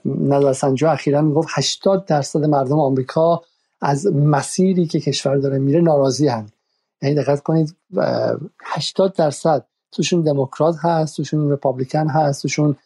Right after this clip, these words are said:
به شکلی طرفداران ترامپ هست، طرفداران غیر ترامپ هست، آدمای غیر سیاسی هست، ولی هشتاد درصدشون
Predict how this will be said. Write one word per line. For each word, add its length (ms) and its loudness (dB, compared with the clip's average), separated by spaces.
به 100 -4
شکلی 220 -2
طرفداران 580 0
ترامپ 480 0
هست، 320 0
طرفداران 720 -2
غیر 260 2
ترامپ 400 -2
هست، 300 0
آدمای 360 -2
غیر 180 0
سیاسی 440 -2
هست، 200 2
ولی 140 2
هشتاد 440 -4
درصدشون 600 0